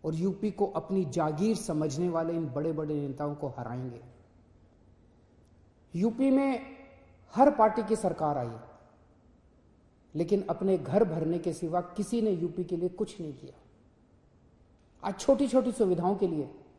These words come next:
यूपी के लोगों को दिल्ली क्यों आना पड़ता है? अगर कानपुर में रहने वाले किसी परिवार को अपने बच्चे के लिए अच्छा कॉलेज चाहिए,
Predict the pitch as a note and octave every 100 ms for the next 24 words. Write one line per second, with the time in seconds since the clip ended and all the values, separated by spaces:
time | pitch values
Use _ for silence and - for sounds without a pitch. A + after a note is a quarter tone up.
0 | _ _ _ _ _ F#3 G3 A3+ B3 A#3
1 | A#3 B3 G3 G#3+ B3+ A#3+ C4+ C4 A#3+ F#3+
2 | D#3 B2+ - - - - - _ _ _
3 | _ _ - G3+ A#3+ - G3+ A3+ A#3+ C#4+
4 | C4 C4 G#3+ F#3+ A#3 A3+ A3 A#3 G#3+ A#3
5 | A3 G3 E3+ F#3 G#3 - G3 G3 F3 F3
6 | - A3 G#3+ G3+ G3+ E3 - G#3+ - E3+
7 | G3+ A#3+ F#3+ G#3 D3+ D3